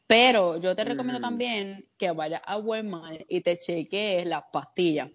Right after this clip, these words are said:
Speaker 1: porque yo tengo un pote de pastillas ahí, que lo tengo como desde el año pasado, pero funcionan al cien por ciento, o sea, de que emboban al perro como debe ser. O sea, el perro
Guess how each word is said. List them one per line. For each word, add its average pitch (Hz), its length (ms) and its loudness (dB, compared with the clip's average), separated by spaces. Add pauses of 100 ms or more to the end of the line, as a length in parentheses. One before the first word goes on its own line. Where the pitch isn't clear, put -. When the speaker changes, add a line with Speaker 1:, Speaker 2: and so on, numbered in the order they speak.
Speaker 1:
porque 170 380 0
yo 160 160 -2
tengo 196 240 -4
un 233 100 -6
pote 175 220 -6
de - 40 -8
pastillas 220 380 -2
ahí, 220 240 0
que 170 60 -4
lo 151 60 -2
tengo - 120 -4
como 190 140 -4
desde 165 140 -2
el 147 60 -2
año 151 140 -10
pasado, 185 440 -4 (520)
pero 208 600 6 (240)
funcionan 175 680 -4
al 160 160 -6
cien 147 220 -8
por 156 180 -6
ciento, 151 320 -6
o - 40 -8
sea, 160 180 0
de 151 140 -2
que - 120 -2
emboban 156 380 0
al 175 140 -2
perro 156 240 -2
como 147 240 -2
debe 131 260 -2
ser. 127 240 -10
O 175 80 -20
sea, 160 160 4
el 151 100 0
perro 190 480 4